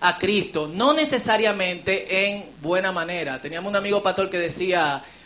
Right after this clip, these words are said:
"Fuma te da, <laughs> traga te da, inyecta te da,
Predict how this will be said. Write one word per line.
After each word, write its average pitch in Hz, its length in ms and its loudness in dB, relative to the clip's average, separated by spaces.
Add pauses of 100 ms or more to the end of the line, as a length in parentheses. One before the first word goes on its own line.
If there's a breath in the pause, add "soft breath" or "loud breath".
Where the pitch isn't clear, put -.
"Fuma 285 320 6
te 220 120 6
da, 160 260 4 (580)
<laughs> - 1000 -6
traga 277 380 12
te 226 120 10
da, 175 320 8 (920)
inyecta 247 600 6
te 240 120 8
da, 170 380 8